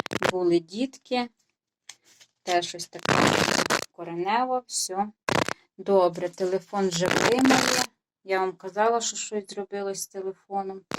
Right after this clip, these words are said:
Погано працює. Так що буду з вами казати вам до нових зустрічей. Зустрінемось завтра. Покажу, що буду робити з орхідейками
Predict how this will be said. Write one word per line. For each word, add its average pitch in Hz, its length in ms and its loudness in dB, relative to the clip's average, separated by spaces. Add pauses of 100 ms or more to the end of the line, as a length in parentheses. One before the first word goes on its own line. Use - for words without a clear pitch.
(300)
Погано 190 420 -2 (120)
працює. - 680 -2
Так - 260 0
що - 280 -14
буду - 200 -20
з - 140 -20
вами 185 280 -4 (1160)
казати 208 500 -4
вам 208 260 -6 (340)
до 190 200 -6
нових 202 360 -10
зустрічей. 226 640 -10
Зустрінемось 208 680 -6
завтра. 208 480 -2 (260)
Покажу, 220 420 -8
що - 220 -8
буду 196 280 -8
робити 170 400 -16
з 165 80 -20
орхідейками 185 800 -18